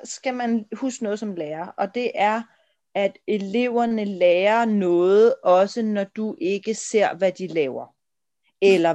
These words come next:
ved, hvad de laver. Altså, det er jo sådan en ting, vi får sådan en falsk, øh, tryghed i, at vi tænker,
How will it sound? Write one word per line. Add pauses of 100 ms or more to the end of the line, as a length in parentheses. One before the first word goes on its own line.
(120)
ved,
hvad
de
laver. (440)
Altså,
det
er
jo
sådan
en
ting,
vi
får
sådan
en
falsk, (120)
øh,
tryghed
i,
at
vi
tænker,